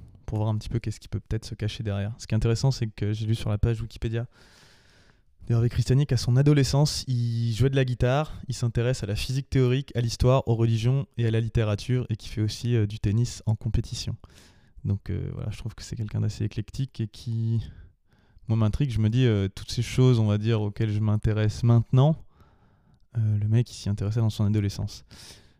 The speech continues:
Donc ça montre une certaine preuve, euh,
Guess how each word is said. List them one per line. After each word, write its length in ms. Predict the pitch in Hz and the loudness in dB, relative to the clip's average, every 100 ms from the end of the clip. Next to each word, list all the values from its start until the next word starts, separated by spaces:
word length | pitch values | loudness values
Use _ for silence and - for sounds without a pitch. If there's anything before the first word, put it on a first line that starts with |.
| _ - | _ -8
Donc 220 | 98 98 | -8 -8
ça 380 | - - 104 104 | -8 -6 -2 -2
montre 480 | 104 110 110 - 110 | 0 -2 -2 -6 -6
une 260 | 107 107 | -2 -2
certaine 360 | 107 117 - 110 | -4 -4 -2 -2
preuve, 400 | - 123 117 107 | 0 0 0 0
euh, 220 | 107 110 | -2 -2